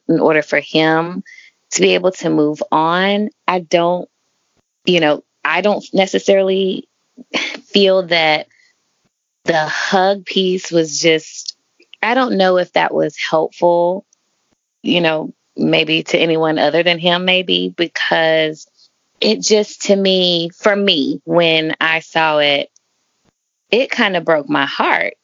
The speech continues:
you know, because what I often think about is when we forgive people, there usually, <sighs> in my mind, should come this, this expectation of changed behavior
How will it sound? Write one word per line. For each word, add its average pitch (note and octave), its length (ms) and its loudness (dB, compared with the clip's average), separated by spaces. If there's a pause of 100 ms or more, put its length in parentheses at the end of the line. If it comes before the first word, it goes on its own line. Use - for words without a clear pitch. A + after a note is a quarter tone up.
(120)
you F#3 160 2
know, E3+ 180 0
because D#3 840 0 (760)
what F3 300 2
I B3 220 2
often F#3 260 -2
think E3+ 180 -4
about D3+ 420 0
is D3 680 0 (500)
when F3+ 260 2
we E3 140 2
forgive C#4 600 -2
people, D3 840 0 (760)
there G3 520 2
usually, G#3+ 1200 0 (540)
<sighs> - 500 -6
in G3 120 2
my F#3+ 140 2
mind, F3 260 0
should - 180 0
come E3+ 300 0
this, E3 420 0
this E3+ 220 0
expectation D#3+ 920 -2
of C#3+ 460 0 (440)
changed - 380 -2
behavior F#3+ 1080 0